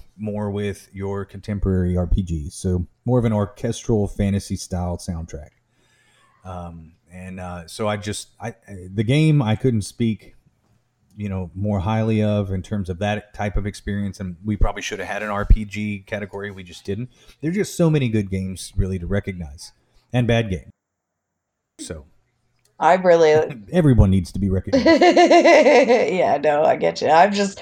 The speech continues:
Speaker 2: I can't believe I didn't think of that until, like, just now when we hit record. I was like, "Ah, nailed it." <laughs> All right, I'm sure you're gonna have one for
Speaker 1: <laughs>
Speaker 2: this one 'cause you play loads of old games that weren't released that year.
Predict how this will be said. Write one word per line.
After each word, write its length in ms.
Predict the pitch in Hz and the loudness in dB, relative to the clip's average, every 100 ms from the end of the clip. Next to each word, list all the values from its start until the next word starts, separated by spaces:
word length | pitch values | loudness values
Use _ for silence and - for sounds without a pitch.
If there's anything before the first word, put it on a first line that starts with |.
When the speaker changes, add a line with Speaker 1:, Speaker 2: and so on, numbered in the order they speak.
| - - | -6 0
Speaker 2:
I 80 | |
can't 200 | 208 214 | 4 4
believe 180 | 180 180 | 4 4
I 80 | 170 | 6
didn't 200 | 165 151 | 6 2
think 160 | 202 196 | 0 2
of 100 | 151 | 6
that 200 | 143 147 | 6 6
until, 320 | 170 165 156 | 2 4 6
like, 260 | 147 143 | 4 4
just 240 | 170 156 190 | 2 2 4
now 280 | 165 151 139 | 6 6 4
when 100 | 143 | 0
we 160 | 147 | 0
hit 220 | 190 - | 4 4
record. 480 | 165 165 175 165 143 | 2 4 6 6 6
I 80 | 147 | 4
was 100 | 156 | 4
like, 140 | 185 220 | 6 8
"Ah, 460 | 294 339 269 208 - - 226 | 10 10 8 4 -4 -4 4
nailed 280 | 277 285 208 | 6 8 6
it." 280 | - 190 208 | 4 0 0
<laughs> 880 | - 220 - - - - - - | 2 2 0 -8 -14 -20 -16 6
All 120 | 226 233 | 10 12
right, 200 | 214 - | 10 8
I'm 120 | 208 | 6
sure 200 | 226 294 | 6 4
you're 200 | 294 285 | 6 8
gonna 160 | 247 220 | 8 8
have 240 | 208 196 | 8 10
one 200 | 202 - | 8 6
for 80 | 190 | 6
Speaker 1:
<laughs> 20 | |
Speaker 2:
this 200 | 190 190 | 8 6
one 260 | 170 156 156 | 6 4 4
'cause 160 | 175 180 | 2 2
you 80 | |
play 220 | 190 196 185 | 4 6 8
loads 340 | 190 185 175 | 8 6 4
of 140 | 165 | 4
old 240 | 156 151 156 | 6 4 4
games 340 | 147 143 156 | 4 4 2
that 80 | 151 | 4
weren't 220 | 147 120 | 4 4
released 380 | 147 147 151 - | 4 4 2 4
that 200 | 143 104 | 4 6
year. 340 | 139 147 160 | 4 4 2